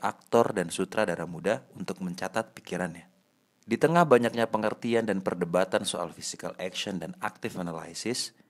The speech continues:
sebuah penjelasan yang lebih sistematis dan mudah dimengerti dari Sharon M. Carnick tentang active analysis sepertinya bisa kita jadikan acuan. Sharon menuliskan ini dalam bukunya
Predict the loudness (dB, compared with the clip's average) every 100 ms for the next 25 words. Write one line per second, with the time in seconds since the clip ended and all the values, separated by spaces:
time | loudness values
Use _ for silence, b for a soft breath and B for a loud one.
0 | b b b -6 -2 4 4 4 -2 -2
1 | -2 -2 0 0 0 -2 -2 -2 -4 -2
2 | -4 -4 -4 -4 -4 -8 -4 -4 -4 -2
3 | 2 2 0 -6 -4 -4 -2 -4 -4 -8
4 | -6 -8 -8 -6 -4 -2 0 -2 -6 -8
5 | -8 -8 -10 -6 -6 -8 -16 -6 -6 -6
6 | -6 -6 -4 -8 -6 -12 -8 -8 -6 -8
7 | -4 -4 -4 -8 b b b b -14 -8
8 | -8 -4 -2 0 -2 -4 -6 -8 -8 -8
9 | -8 -8 -8 -6 -4 0 0 -2 -16 b
10 | b b b b b b b _ _ -12
11 | -2 2 4 4 0 0 0 -2 -2 -4
12 | -2 -2 0 0 0 -4 -6 -6 -2 -2
13 | -2 -4